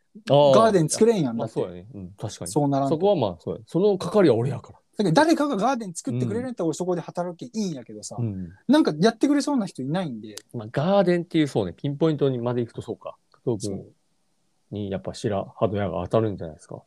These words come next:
Speaker 2: そうそう、俺が、
Speaker 1: うん。
Speaker 2: 俺がだけん、成功したらそうなる。
Speaker 1: はいはいはいはい。
Speaker 2: そこでみんなじいちゃんばあちゃんみんな働いてもらう。
Speaker 1: いいね。ちょっとうちのおとんも預けるわ、じゃあ。
Speaker 2: 全員来ていいよ。もう俺全員雇用できるような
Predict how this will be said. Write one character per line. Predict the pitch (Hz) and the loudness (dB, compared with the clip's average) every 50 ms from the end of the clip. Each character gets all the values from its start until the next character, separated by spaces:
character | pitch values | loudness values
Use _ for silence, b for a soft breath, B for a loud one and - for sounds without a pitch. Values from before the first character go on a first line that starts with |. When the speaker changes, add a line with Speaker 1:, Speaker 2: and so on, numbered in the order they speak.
| _ _ | _ _
Speaker 2:
そ | - - | -12 -12
う | 123 | -10
そ | - - 107 | -10 -10 -8
う、 | 110 | -4
俺 | 127 143 139 | -2 0 0
が、 | 139 139 127 | 0 0 -2
Speaker 1:
う | 107 | -2
ん。 | 92 90 107 | -6 -4 0
Speaker 2:
俺 | 147 165 214 | 2 4 6
が | 226 220 208 | 6 4 2
だ | 220 | 2
け | 190 - 131 | -2 -4 -10
ん、 | 127 113 - _ _ _ _ _ _ _ _ | -10 -10 -14 _ _ _ _ _ _ _ _
成 | - - 185 | -4 -2 -2
功 | 180 180 190 175 | 0 0 -2 0
し | - | 0
た | 202 | -2
ら | 175 156 | -2 -2
そ | - - 135 | -2 -4 -4
う | 123 | -6
な | 117 113 | -6 -8
る。 | 110 95 - _ - | -10 -14 -16 _ -4
Speaker 1:
は | 110 98 90 | -2 -2 -2
い | 87 | -2
は | 82 | -4
い | 90 | -6
は | 87 | -8
い | |
は | 78 80 85 85 - - - - | -8 -10 -14 -18 -20 -20 -18 -8
い。 | |
Speaker 2:
そ | - - | -6 -2
こ | 170 190 | 0 0
で | 185 175 143 117 120 131 | 0 0 -2 -4 -6 -8
み | 135 139 | -8 -6
ん | 143 | -6
な | 131 127 | -6 -6
じ | 117 135 131 | -4 -6 -6
い | |
ち | 127 - | -6 -4
ゃ | 131 | -6
ん | 127 | -4
ば | 131 131 | -4 -4
あ | 120 | -4
ち | - | -6
ゃ | 110 | -6
ん | 117 | -4
み | 120 | -4
ん | 117 | -4
な | 113 | -4
働 | - - - 113 110 110 | -6 -10 -10 -10 -10 -10
い | 107 | -12
て | - | -14
も | 107 104 101 | -14 -16 -16
ら | 98 95 | -18 -20
う。 | 95 _ _ _ _ _ _ _ _ _ _ _ _ _ _ _ _ _ _ | -20 _ _ _ _ _ _ _ _ _ _ _ _ _ _ _ _ _ _
Speaker 1:
い | - 113 95 | -10 -8 -8
い | 90 87 - - | -6 -8 -10 -12
ね。 | - 120 - - - - _ _ _ _ _ - | -16 -18 -20 -20 -20 -20 _ _ _ _ _ -20
ち | - | -20
ょ | - | -20
っ | _ - | _ -14
と | - - | -14 -14
う | |
ち | - - 117 | -10 -8 -8
の | 98 92 | -8 -8
お | |
と | 92 - 107 | -6 -6 -6
ん | 95 92 | -6 -6
も | 90 95 - | -10 -10 -10
預 | 90 90 - | -10 -10 -6
け | - 98 | -6 -6
る | - - | -6 -6
わ、 | - | -10
じ | - - | -14 -18
ゃ | |
あ。 | - - - - - - - - 131 | -18 -20 -20 -20 -20 -20 -14 -10 0
Speaker 2:
全 | 120 185 208 233 247 254 | 2 4 4 6 6 4
員 | 240 | 4
来 | 175 - | 4 2
て | - 143 | -2 -2
い | 120 | -4
い | |
よ。 | 107 95 - - 151 131 | -4 -6 -2 -2 -2 0
も | 151 143 | 2 0
う | 131 | 2
俺 | 151 139 117 | 2 0 0
全 | 107 - 226 247 254 262 277 | 2 2 4 4 4 4 4
員 | 277 - | 4 2
雇 | - - 175 | 4 4 4
用 | 185 185 185 | 6 6 6
で | 180 180 165 | 4 2 0
き | 170 185 | 0 -2
る | 165 | -2
よ | 156 139 127 | -2 -2 -4
う | 120 | -6
な | 117 107 | -10 -12